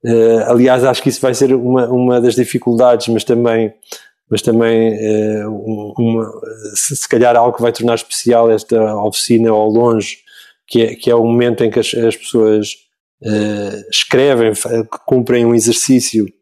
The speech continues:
Eh, n-, normalmente estamos todos no mesmo espaço, né? Já estamos todos,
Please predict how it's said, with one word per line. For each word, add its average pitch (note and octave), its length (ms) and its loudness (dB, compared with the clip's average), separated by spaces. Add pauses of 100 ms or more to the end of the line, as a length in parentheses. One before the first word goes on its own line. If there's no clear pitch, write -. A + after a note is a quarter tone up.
(520)
Eh, G#2 600 -2
n-, A#2 320 -2
normalmente B2 400 2
estamos B2+ 240 0
todos A#2+ 240 0
no B2 80 2
mesmo A#2+ 240 0
espaço, A#2 600 0
né? G#2 160 0
Já A2 140 0
estamos G#2+ 400 -4
todos, A2 340 -2